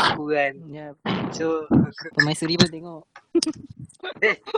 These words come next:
Speaker 1: jangan mention tu. <laughs> Itu je kau mention. Itu kena tu, tak boleh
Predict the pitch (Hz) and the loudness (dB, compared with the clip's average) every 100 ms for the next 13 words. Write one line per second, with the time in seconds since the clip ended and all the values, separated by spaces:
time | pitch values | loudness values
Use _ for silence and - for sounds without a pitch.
0 | - 185 - 370 381 196 226 202 202 202 | 0 2 4 6 6 6 4 4 4 4
1 | 208 208 202 - - - - - - - | 4 4 4 4 2 2 -2 -4 -6 -10
2 | 415 440 - - _ _ _ 175 - - | -10 -10 -8 -8 _ _ _ -12 -6 4
3 | 285 285 277 254 247 240 - 208 170 190 | 4 6 4 4 4 2 -2 -12 -14 -6
4 | - 269 285 _ _ _ - 196 196 233 | -2 -2 -6 _ _ _ -4 -4 -4 -2
5 | 269 269 277 277 277 269 180 202 175 208 | 0 2 2 2 2 0 -2 -2 0 2